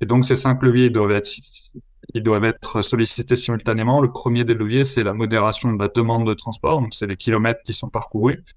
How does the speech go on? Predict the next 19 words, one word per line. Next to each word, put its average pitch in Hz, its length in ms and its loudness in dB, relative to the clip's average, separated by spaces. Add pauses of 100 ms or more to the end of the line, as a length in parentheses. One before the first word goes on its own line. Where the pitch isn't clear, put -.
(300)
Au 110 100 -2
quotidien, 127 680 2
ça 127 160 -2
peut 113 240 0
être, 113 220 -4
euh, 98 120 0
notamment 104 460 -2
d'essayer 104 340 -2
de 101 200 0
privilégier 104 580 0
un 104 160 0
aménagement 107 680 0
des 110 100 0
modes 110 220 -2
de 113 120 2
vie 113 200 2
plus 113 260 -2
en 98 80 -2
proximité 117 640 -2